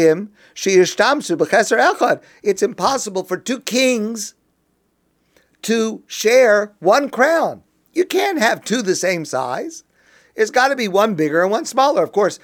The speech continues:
the intention of the moon was that the sun should get minimized so that the moon would be the king,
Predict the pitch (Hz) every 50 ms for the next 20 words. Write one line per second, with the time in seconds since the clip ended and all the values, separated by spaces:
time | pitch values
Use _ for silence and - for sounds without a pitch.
0 | _ _ _ - 113 127 131 131 - 139 135 127 - 160 202 226 233 - - 143
1 | 123 117 127 135 170 254 339 370 349 262 170 127 110 110 113 135 247 262 - -
2 | _ - - _ _ _ _ 185 185 185 196 196 - - - 339 359 330 262 202
3 | - - 180 175 190 190 220 233 269 349 381 349 277 214 175 165 170 180 - -
4 | 196 208 196 196 214 208 233 247 294 339 370 370 311 254 202 220 226 - - 311
5 | 359 330 330 233 262 - - 269 311 339 320 294 254 233